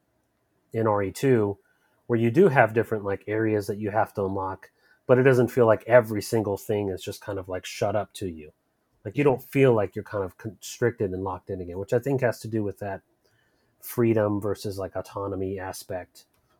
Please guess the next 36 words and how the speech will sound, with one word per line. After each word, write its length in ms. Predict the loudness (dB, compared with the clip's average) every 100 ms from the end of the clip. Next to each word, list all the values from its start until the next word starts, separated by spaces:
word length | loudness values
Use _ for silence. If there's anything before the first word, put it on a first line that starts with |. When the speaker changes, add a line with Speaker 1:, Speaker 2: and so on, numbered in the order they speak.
| _
Speaker 2:
Yeah. 160 | -10 -8
Speaker 1:
um, 440 | -8 -10 -14 -18 _ _ _ _ _ -16 -14
that 320 | -10 -6 -6 -8 -14
the 200 | -10 -4
R 180 | -2
E 60 | -2
two 180 | -2 -4
dynamic 540 | -2 -2 -4 -4 -8
kind 240 | -12 -10 -10
of, 180 | -12
um, 240 | -16 -16 -20 _ _ _ _ _ _
takes 180 | -12 -12
place 300 | -10 -12 -12
with. 180 | -14 -14
So, 460 | -6 -2 -2 -2 -6 _ _ _ _ _ _ _ _
yeah, 100 | -14
what 200 | -10 -8
are 60 | -10
some, 680 | -6 -4 -2 -4 -6 -8 -12 _ _ _ _ _ _ _ _ _
some 340 | -16 -8 -6 -2
notes 380 | 0 -2 -4
here? 400 | -12 -12 -10 -12 -14 -4
The, 280 | 2 2 2
the 160 | -6 -6
feel 320 | 2 6 6
of 100 | 6
R 200 | 4 4
E 60 |
two, 360 | 0 -4 -4 -6 _ _ _ _ _ _ _ -4
that 280 | 0 2 2
remake, 460 | 2 4 2 0 -8 _ _ _ _ -8
when 160 | -4
Speaker 2:
Yeah. 40 | -2
Speaker 1:
you 120 | -2
restart 640 | 0 0 0 -4 -2 2
it, 200 | 2 0